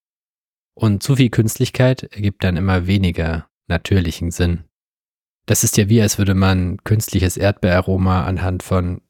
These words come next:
künstlichem Erdbeeraroma entwickeln und nicht anhand vom Geschmack einer Erdbeere. Selbst für eine K I ist es also nicht unbedingt gut, wenn sie mehr weiß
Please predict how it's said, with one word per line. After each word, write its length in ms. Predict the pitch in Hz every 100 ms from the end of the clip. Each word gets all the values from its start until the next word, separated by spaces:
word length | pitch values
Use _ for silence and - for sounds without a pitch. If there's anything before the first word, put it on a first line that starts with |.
| -
künstlichem 480 | 98 90 90 -
Erdbeeraroma 680 | 85 110 - 92 85 92 92
entwickeln 800 | 87 95 95 - 90 87 87 - _
und 140 | - 95
nicht 200 | 90 -
anhand 680 | 85 87 87 82 - - - _ _
vom 240 | - 87 82
Geschmack 440 | 85 95 82 -
einer 400 | 92 87 85 85 _
Erdbeere. 600 | 104 104 - 82 82 85 - _ _ _ _ _ _ _ _
Selbst 220 | 113 110
für 80 | -
eine 140 | 101
K 100 | 95
I 140 | 107 123
ist 160 | 127
es 100 | 101
also 160 | - 95
nicht 220 | 98 -
unbedingt 260 | 95 92 92
gut, 240 | 110 110
wenn 140 | 95 92
sie 140 | 90
mehr 340 | 87 92 98
weiß 520 | 87 85 85 - -